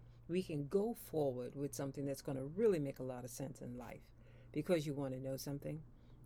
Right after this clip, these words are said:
I honestly believe that all of this is just an experience, and it's just a reason for us to get to the next level and be correct in our relationships with other people.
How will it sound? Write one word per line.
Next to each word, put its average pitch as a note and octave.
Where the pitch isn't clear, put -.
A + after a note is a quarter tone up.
I D3
honestly D#3
believe D#3+
that D#3
all F#3
of G3+
this G#3
is D#3+
just F#3
an D#3
experience, G#3+
and F3
it's -
just F3
a D#3
reason F#3+
for -
us D3+
to D3+
get D3+
to C#3+
the C#3+
next C#3
level C3+
and C3
be C3
correct C3
in D#3
our C#3
relationships C3+
with C3
other C3
people. -